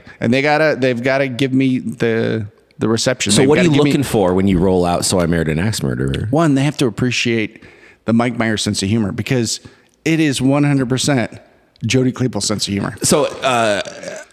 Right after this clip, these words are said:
Speaker 2: I would say that Mike Myers' sense of humor, slapstick, uh, quippy one-liners.
Speaker 1: No, no, no, no,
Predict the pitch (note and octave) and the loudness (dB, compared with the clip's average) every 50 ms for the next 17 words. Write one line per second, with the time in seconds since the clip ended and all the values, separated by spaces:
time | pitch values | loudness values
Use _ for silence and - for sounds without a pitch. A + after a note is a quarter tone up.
0 | _ - - D3 F3+ G3 F#3+ - - E3+ D#3 C3 A#2+ G#2 G#2+ A2+ A#2+ B2 - A#2+ | _ -2 0 2 2 2 2 2 0 0 0 0 0 0 2 2 0 0 2 2
1 | A2 G#2+ G#2+ G#2+ G#2+ G#2 G#2 G2+ - - - - - - A2+ F#2+ - G2 - - | 2 2 4 2 2 2 2 2 0 -2 -2 -2 -2 0 0 0 -2 -2 -2 -2
2 | G2+ F#2+ F#2 F#2+ - - - - G#2+ A2 A2+ A#2 - - - A#2+ A2+ A2+ A2 - | -2 0 0 0 0 0 -2 0 0 0 0 0 -2 -2 0 2 2 2 2 0
3 | - - - - - _ _ _ _ - - - - - _ - - - - D#2+ | -4 -12 -14 -16 -20 _ _ _ _ -20 -20 -20 -20 -20 _ -20 -12 -4 -2 0
4 | E2 D#2+ D#2+ D#2+ D#2+ D#2 D#2+ E2+ D#2+ - - - - - E3+ D3+ - C#3 A2+ F#2 | 2 2 2 2 2 0 0 0 -2 -4 -6 -6 -2 0 0 2 2 2 2 2
5 | G#2 A2 A2 B2 A#2+ A2+ A#2+ A#2+ A#2 A#2 A#2+ A#2 A2+ - - - - - - - | 2 0 0 0 0 0 0 2 2 2 0 0 -2 -2 -4 -6 -8 -10 -12 -16
6 | - - - - _ _ _ - A3 A#3+ B3 A#3+ A#3 A3+ G3+ - - - - - | -20 -20 -20 -20 _ _ _ 0 2 2 2 2 2 0 -2 -4 -8 -18 -20 -14
7 | - - G3 G3+ G#3 G#3 G3 F#3 E3 C3+ | -6 -2 0 2 2 2 2 2 2 2